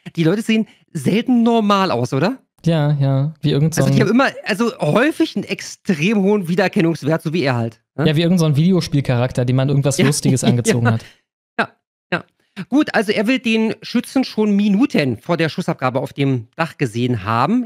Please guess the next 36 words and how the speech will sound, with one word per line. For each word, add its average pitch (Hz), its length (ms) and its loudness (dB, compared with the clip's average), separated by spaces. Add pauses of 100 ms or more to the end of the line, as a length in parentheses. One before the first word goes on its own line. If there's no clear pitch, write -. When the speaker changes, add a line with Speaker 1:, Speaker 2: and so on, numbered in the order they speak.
Speaker 1:
erkennbar 190 720 -2
mit 185 220 -4
einem 165 240 0
Gewehr 147 300 0
bewaffnet. 123 500 -2 (800)
Ich - 120 -6
hatte 160 200 0
noch 175 80 2
überlegt, 165 280 0
ob 160 100 -6
ich 175 100 -6
hier 170 100 2
euch 160 220 -2
kurz - 240 -4
ein 156 100 -4
bisschen 165 220 -4
was 170 120 -4
über 151 140 -2
Knallzeugen 135 840 -4
erzähle. 139 540 -2
Ich - 380 -12 (340)
wollte 143 320 -4
es - 40 -20
mir 170 80 0
dann 160 80 -2
eigentlich 151 300 -6
sparen, 170 600 0
mache 160 320 0
es - 140 -6
jetzt 147 260 -4
doch. 170 320 -2 (420)
Also 160 400 -2
man 151 200 0
muss 180 220 0
immer 165 120 -2
bedenken, 160 640 -2